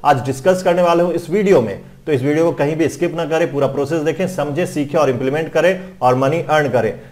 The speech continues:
तो दोस्तों, अगर आप हमारे चैनल पे नए हैं तो हमें जरूर सब्सक्राइब करें, बेल का आइकन जरूर क्लिक करें, ताकि आपके पास लेटेस्ट notification चला आए कि हमने कौन सा money earning से related video डाला है।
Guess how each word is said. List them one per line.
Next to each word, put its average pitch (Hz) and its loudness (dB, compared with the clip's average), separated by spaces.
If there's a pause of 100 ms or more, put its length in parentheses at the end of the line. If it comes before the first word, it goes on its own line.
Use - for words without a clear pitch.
(180)
तो 139 2
दोस्तों, 180 4
अगर 170 2
आप 170 2
हमारे 160 -4
चैनल 156 0
पे 147 0
नए 147 -2
हैं 175 0
तो 170 0
हमें 147 -2
जरूर 135 2
सब्सक्राइब 175 0
करें, 170 2
बेल 151 0
का 160 -2
आइकन 151 -2
जरूर 165 0
क्लिक 185 -2
करें, 180 0
ताकि 180 -2
आपके 180 -4
पास 175 -4
लेटेस्ट 170 0
notification 151 -2
चला 143 0
आए 147 4
कि 156 -4
हमने 160 -2
कौन 202 -4
सा 190 -4 (200)
money 165 2
earning 151 2
से 147 2
related 139 0
video 127 0
डाला 123 2
है। 117 0